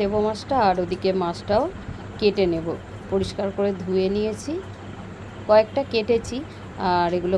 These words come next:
কাটতে বাকি আছে। এগুলো কেটে নুন হলুদ মাখিয়ে তারপর রেখে স্কুলে যাব। দেখেছো কত সুন্দর মাছগুলো, একদম চকচক করছে, পরিষ্কার, আর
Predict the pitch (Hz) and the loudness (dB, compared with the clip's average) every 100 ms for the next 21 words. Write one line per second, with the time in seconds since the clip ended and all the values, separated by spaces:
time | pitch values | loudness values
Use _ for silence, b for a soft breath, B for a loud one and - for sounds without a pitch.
0 | 185 170 - 185 185 180 190 190 247 185 | 2 0 0 -2 -2 0 0 2 0 0
1 | 196 196 190 180 185 247 277 320 247 202 | -2 -2 0 0 2 2 4 4 2 4
2 | 202 208 220 - 208 190 254 269 277 170 | 4 2 2 0 0 0 2 2 4 2
3 | 156 185 180 170 269 285 - 170 165 165 | 2 -2 -2 -2 0 -2 -4 -4 -4 -4
4 | 160 160 - - - - - - B B | -6 -6 -10 -12 -12 -12 -12 -12 B B
5 | B - - 190 220 254 208 180 175 196 | B -10 -6 -2 0 0 0 -2 -2 -4
6 | - 190 190 190 185 170 170 - 196 233 | -2 0 4 4 2 0 -4 -4 -2 0
7 | 208 - - 202 208 175 - - 208 - | -2 -4 -2 0 0 -2 -4 -2 -4 -2
8 | 180 - 175 160 160 175 - - 180 180 | -6 -4 -6 -4 -4 -4 -6 2 2 4